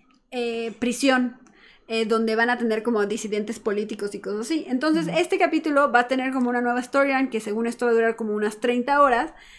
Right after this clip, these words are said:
Speaker 1: que va a estar como mucho más basada en, este,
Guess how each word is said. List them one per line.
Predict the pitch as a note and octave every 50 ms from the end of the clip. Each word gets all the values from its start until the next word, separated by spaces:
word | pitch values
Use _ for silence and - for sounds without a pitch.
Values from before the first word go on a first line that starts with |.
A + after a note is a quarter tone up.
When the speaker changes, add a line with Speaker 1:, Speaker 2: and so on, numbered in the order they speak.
| - - _ _
Speaker 1:
que | - C4+
va | C#4
a | D4
estar | D4 - E4+ F4
como | D#4 F4 E4
mucho | D4 C#4 C#4+ D4+ D#4+ D#4 D#4+ E4+ E4+
más | D4 D#4 D4+ D4+ C#4
basada | C#4 C#4 C#4 C#4 - D4 C4+ C4+ C4+ C4+ B3+ F#3+
en, | A#3 A#3+ A#3 A3+ A3+ A3
este, | A3 A3 A3 - - - - A3 G#3+ G#3+ G#3 G#3 G#3 G3+